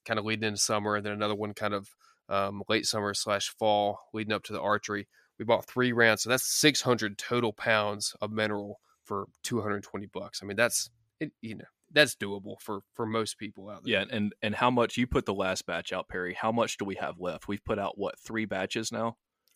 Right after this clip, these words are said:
Speaker 1: We've, we've put out two batches, so we still have, total, we still have two hundred pounds of mineral. One, uh, yeah, two hundred
Speaker 2: So, so
Speaker 1: pounds of
Speaker 2: break
Speaker 1: mineral
Speaker 2: that
Speaker 1: put
Speaker 2: math
Speaker 1: out.
Speaker 2: down for the listeners so they can understand. So we started with six hundred pounds, two batches, we have two hundred pounds left, so.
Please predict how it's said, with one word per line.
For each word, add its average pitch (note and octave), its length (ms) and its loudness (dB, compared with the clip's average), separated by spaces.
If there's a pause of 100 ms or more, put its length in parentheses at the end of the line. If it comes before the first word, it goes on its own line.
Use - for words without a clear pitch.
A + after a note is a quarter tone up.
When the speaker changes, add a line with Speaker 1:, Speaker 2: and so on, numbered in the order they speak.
(100)
Speaker 1:
We've, A#2 180 -2
we've C#3 220 6
put C#3+ 100 10
out G#2+ 160 12
two C#3 180 6
batches, G#2+ 400 6
so A2+ 100 -6
we B2+ 100 2
still C3+ 240 4
have, A2+ 360 6 (640)
total, C#3+ 420 8
we A2 120 0
still D3+ 160 2
have A2+ 240 0
two C3 260 2
hundred A2 280 0
pounds G#2+ 400 0
of G2 100 -16
mineral. G2+ 440 -6 (640)
One, A2+ 280 4 (540)
uh, F#2 200 -4
yeah, A2 220 6
two B2+ 180 4
hundred B2+ 200 8
Speaker 2:
So, - 40 0
so A#2+ 60 8
Speaker 1:
pounds A2+ 140 8
of A2+ 40 4
Speaker 2:
break A2+ 140 6
Speaker 1:
mineral G#2+ 100 6
Speaker 2:
that A2+ 80 6
Speaker 1:
put G2+ 60 -6
Speaker 2:
math G2+ 180 2
Speaker 1:
out. - 80 -8
Speaker 2:
down F#2 220 0
for G#2 100 -8
the F#2 80 -2
listeners F2+ 400 -6
so F2+ 80 -4
they F#2 80 -2
can G2 120 -8
understand. E2+ 440 -8
So G2+ 80 -6
we F#2+ 100 -4
started C3 340 4
with G#2 120 -4
six - 260 -2
hundred A2+ 240 -4
pounds, G2 340 -4
two A#2+ 160 -4
batches, G2 400 -4
we G2 100 -8
have F#2+ 100 -8
two G#2+ 120 -6
hundred G2+ 220 -8
pounds F#2 300 -6
left, F#2 260 -6
so. F#2 240 -10